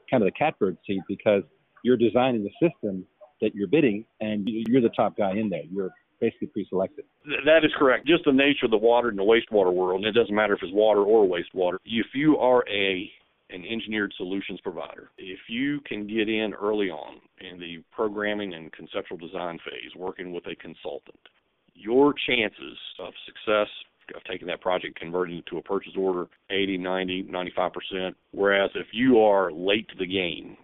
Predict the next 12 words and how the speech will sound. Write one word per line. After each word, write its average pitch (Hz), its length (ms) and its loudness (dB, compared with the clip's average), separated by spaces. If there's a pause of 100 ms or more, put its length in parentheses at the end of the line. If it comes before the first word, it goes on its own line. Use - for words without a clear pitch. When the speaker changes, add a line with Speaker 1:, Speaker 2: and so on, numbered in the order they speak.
(140)
Speaker 2:
as 85 240 -8 (160)
an 82 120 -10
approved 104 420 0
equal, 107 480 2 (240)
your 95 240 2
chances 87 480 -6
are 76 120 -6
usually 85 440 -8
fifteen, 92 420 -8
twenty 90 220 -6
percent - 400 -16 (220)
of 78 180 -8